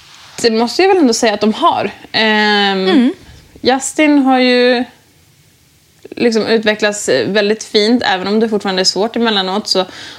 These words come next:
Speaker 1: har det verkligen gått framåt.
Speaker 2: Mm.
Speaker 1: Eh, vi har gjort jättefina starter med oss, vilket kändes väldigt långt bort i våras.
Speaker 2: Mm.
Speaker 1: Eh, så att det har absolut, eh,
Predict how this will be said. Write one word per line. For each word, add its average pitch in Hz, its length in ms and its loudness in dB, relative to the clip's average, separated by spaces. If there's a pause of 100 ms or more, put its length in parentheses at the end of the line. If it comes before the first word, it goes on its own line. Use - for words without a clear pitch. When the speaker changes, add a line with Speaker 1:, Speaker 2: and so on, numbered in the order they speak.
Speaker 1:
har 214 100 -2
det 202 60 2
verkligen 185 420 0
gått - 380 -4 (140)
framåt. 196 760 -4
Speaker 2:
Mm. 233 160 4 (720)
Speaker 1:
Eh, 170 60 -6 (220)
vi 202 600 2
har 190 300 0
gjort 190 320 0
jättefina 190 720 -2
starter 180 480 -2
med 240 140 0
oss, 202 140 -6 (340)
vilket 208 420 -6 (500)
kändes 208 320 0
väldigt 196 300 2
långt 220 260 0
bort 220 400 -4
i 190 500 4
våras. 196 540 -2 (100)
Speaker 2:
Mm. 226 240 2 (440)
Speaker 1:
Eh, - 60 -6 (540)
så - 120 -2
att 208 120 -4 (280)
det 226 120 2
har 226 120 0
absolut, 214 640 -2 (420)
eh, - 260 -8